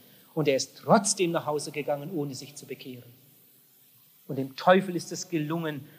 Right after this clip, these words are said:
das Wort wieder irgendwie zu verwischen. Und am nächsten Tag ging das alte Leben weiter.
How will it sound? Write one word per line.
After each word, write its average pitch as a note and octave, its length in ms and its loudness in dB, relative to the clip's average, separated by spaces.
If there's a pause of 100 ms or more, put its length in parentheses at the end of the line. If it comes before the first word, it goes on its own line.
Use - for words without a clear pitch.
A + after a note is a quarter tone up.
das D3 260 4
Wort E3 320 6
wieder D#3+ 200 -4
irgendwie D3+ 340 -2
zu - 180 -4
verwischen. C3 640 -6 (800)
Und D#3+ 100 6
am D3+ 140 6
nächsten D#3+ 360 0
Tag D3 200 2
ging C#3+ 160 -10
das - 260 2
alte D3 300 0
Leben C3 400 -10
weiter. B2 340 -12